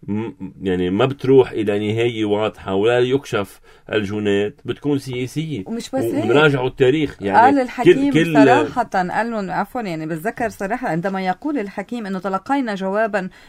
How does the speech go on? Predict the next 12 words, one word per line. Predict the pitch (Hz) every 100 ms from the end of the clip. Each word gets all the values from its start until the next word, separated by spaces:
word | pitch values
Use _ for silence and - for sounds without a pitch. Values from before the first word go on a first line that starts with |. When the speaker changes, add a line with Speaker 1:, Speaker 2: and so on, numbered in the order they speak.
| _
Speaker 2:
واحدا، | 208 254 247 - 165 160
وهو | 175 208 226
أن | 196 214
الأجهزة | 202 147 180 160 247 240 226 214
الأمنية | 185 190 196 233 208 - 190 - - -
لم | 208 240 330 320 -
تعد | 285 220 170 143 - _ -
تستطيع | 202 - 185 - 226 240 240 -
أن |
Speaker 1:
الاستمرار. | 117 135 208 131 - 139
Speaker 2:
تتقدم | 139 254
بالتحقيق. | 285 330 131 392 339